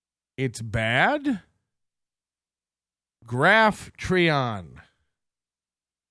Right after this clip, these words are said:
And this is Moody sending in free super tips, which I hate. The company should have to give me money back every time you do this. Piece of shit. Um,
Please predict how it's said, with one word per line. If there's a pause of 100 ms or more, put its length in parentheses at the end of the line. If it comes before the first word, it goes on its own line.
(100)
And
this
is
Moody
sending
in
free
super
tips,
which
I
hate. (1500)
The
company
should
have
to
give
me
money
back (100)
every
time
you
do
this. (1600)
Piece
of
shit. (2000)
Um,